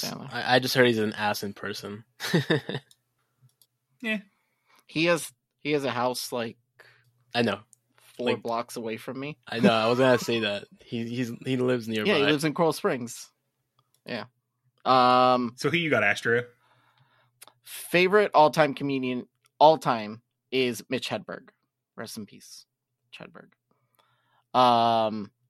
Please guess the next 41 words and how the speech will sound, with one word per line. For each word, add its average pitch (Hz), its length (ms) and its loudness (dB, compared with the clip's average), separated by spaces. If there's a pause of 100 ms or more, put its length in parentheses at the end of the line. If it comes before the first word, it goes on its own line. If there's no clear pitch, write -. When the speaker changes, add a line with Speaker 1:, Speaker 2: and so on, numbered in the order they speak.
Speaker 1:
if 135 160 0
you've 131 140 0
never 131 500 2
heard 147 280 0
Mitch 160 240 -8
Hedberg, 202 520 -2 (580)
the 131 120 -2
king 151 320 -2
of 143 120 -2
one-liners. 120 840 0 (480)
Um, 110 560 -4 (120)
he - 380 -12
also, 120 360 2
you 120 240 -2
wa-, 110 200 -6 (180)
you 127 120 -4
want 120 160 -2
to 131 120 -6
watch 101 420 -4
him, 156 320 -6 (480)
like, 104 160 -10
find 113 300 -4
a - 40 -8
YouTube 107 420 -12
video, 139 440 -4 (460)
because 117 600 -4
the 120 100 -4
man 110 440 -8
literally 110 380 -8
just - 340 -12 (140)
stands - 720 -10
there 110 140 -8
with 104 120 -16
the - 80 -18
microphone 101 560 -14
in 101 100 -16
his 101 160 -18
hand 101 260 -14
and - 200 -18
tells 98 340 -16
jokes - 500 -20